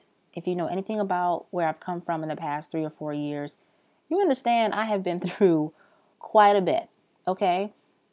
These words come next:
And with the losing of my job, with the losing of my car, with the losing of my home, with all of that, and, and displacement and sleeping on couches, through all of that also came the loss of friendship.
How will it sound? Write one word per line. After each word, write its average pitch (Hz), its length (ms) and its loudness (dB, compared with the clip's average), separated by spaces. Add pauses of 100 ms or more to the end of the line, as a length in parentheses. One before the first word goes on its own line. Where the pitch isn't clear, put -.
(220)
And 185 200 2
with 233 320 2
the 175 160 0
losing 175 380 0
of 165 160 -2
my 147 140 -2
job, 135 440 0
with 196 220 -4
the 214 80 -2
losing 147 340 -2
of 147 100 -8
my 139 140 -6
car, 139 360 -6
with 180 240 -4
the 208 80 -2
losing 156 360 -2
of 131 140 -8
my 135 160 -8
home, 135 340 -8
with 165 140 -4 (140)
all 196 260 2
of 180 140 -6
that, 135 320 -2 (340)
and, 143 260 -4
and 143 300 -4 (140)
displacement 170 920 -4
and 123 140 -8 (220)
sleeping 233 360 -4
on 185 140 -2
couches, 180 460 -2
through - 300 2 (100)
all 240 320 0
of 190 140 -6
that 151 340 -4 (260)
also 180 520 -2
came 147 540 -12 (400)
the 165 80 -2
loss 156 680 -2
of 165 120 -4
friendship. 127 540 -10